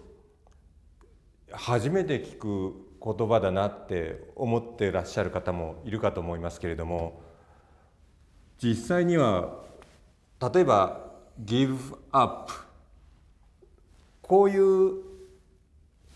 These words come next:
表現が句動詞と呼ばれるものです。これは動詞の「give」それから副詞の「up」それが一塊になって、あたかも一つの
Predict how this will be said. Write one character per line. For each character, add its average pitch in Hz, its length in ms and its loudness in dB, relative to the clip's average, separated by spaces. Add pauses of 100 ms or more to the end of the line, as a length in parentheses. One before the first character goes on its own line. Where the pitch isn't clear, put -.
(160)
表 143 300 2
現 98 80 -4
が 87 400 -2
句 113 140 -6
動 113 180 2
詞 - 180 -8
と 98 120 -6
呼 92 100 -2
ば 90 140 -4
れ 90 100 -2
る 87 60 -6
も 85 100 -8
の 85 120 -6
で 76 120 -6
す。 - 200 -16 (880)
こ 123 100 2
れ 135 60 4
は 151 360 2 (480)
動 139 280 6
詞 147 200 -2
の 139 280 2
「give」 123 560 0
そ 123 160 -2
れ 123 80 2
か 120 140 0
ら 120 280 0
副 147 280 0
詞 151 180 -2
の 143 300 0
「up」 147 320 0 (680)
そ - 160 -4
れ 156 140 0
が 165 260 4
一 - 300 -4
塊 151 440 0
に 95 140 -2
な 92 140 0
っ - 100 -14
て、 95 360 0
あ 165 100 2
た 170 120 4
か 143 120 2
も 95 420 -2 (300)
一 - 320 2
つ 196 160 -4
の 95 400 2